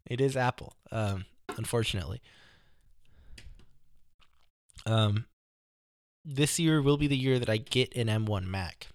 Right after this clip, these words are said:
And you can, uh, bet your butt I'm gonna talk about it. Uh, also, a little, uh, looking forward to next week. I, for, uh, part of what I got for Christmas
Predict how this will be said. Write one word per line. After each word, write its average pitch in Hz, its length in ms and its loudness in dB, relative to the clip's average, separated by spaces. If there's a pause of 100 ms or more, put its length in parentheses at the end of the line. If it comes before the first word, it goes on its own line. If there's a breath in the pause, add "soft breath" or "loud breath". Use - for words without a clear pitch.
(880 soft breath)
And 95 360 -6 (120)
you 120 220 -12
can, 107 300 -10 (320)
uh, 101 240 -6 (420)
bet 139 200 -4
your 117 100 -6
butt 113 220 -2
I'm 92 100 -8
gonna 95 160 -6
talk 95 240 -4
about 80 240 -8
it. 82 100 -10 (500 loud breath)
Uh, 104 220 -4 (720 soft breath)
also, 139 420 0 (760)
a 131 40 -6
little, 151 440 2 (180)
uh, 120 260 2 (1600 soft breath)
looking 143 320 2
forward 139 340 0
to - 100 0
next 127 300 -2
week. 113 300 -4 (720 loud breath)
I, 156 420 4 (640)
for, 120 280 -2 (280)
uh, 104 180 0 (920 loud breath)
part 202 200 2
of 190 80 -6
what 196 80 0
I 180 60 0
got 143 220 -2
for 139 80 -8
Christmas 110 520 -6